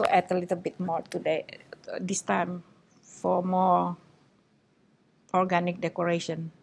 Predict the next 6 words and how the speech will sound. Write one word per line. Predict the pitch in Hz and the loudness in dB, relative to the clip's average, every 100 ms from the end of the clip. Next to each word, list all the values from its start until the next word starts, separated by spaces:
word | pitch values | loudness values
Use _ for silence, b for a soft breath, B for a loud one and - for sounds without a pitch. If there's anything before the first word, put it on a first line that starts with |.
| _ _ _ | _ _ _
or | - 208 | 4 6
whatever. | 175 170 156 - 147 - - - - - B B B B B B - - | 4 4 -4 -4 -8 -10 -20 -20 -20 -16 B B B B B B -10 2
And | 202 208 208 - | 6 6 4 4
I | |
don't | 202 202 | 6 4
have | 208 196 | 4 -2